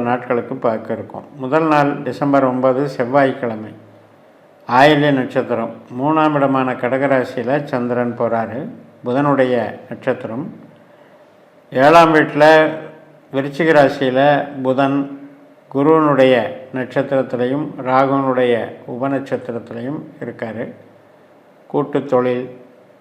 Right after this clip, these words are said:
அனைத்து விதமான ஜனரஞ்சகமான பொதுஜன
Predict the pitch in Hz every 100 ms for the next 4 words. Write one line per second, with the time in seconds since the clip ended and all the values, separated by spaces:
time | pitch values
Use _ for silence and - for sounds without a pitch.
0 | _ _ _ _ _ _ - 135 143 143
1 | 135 131 127 127 120 123 156 170 - -
2 | - _ _ _ 110 110 131 147 147 143
3 | 135 123 120 117 117 143 - - 135 156
4 | 151 147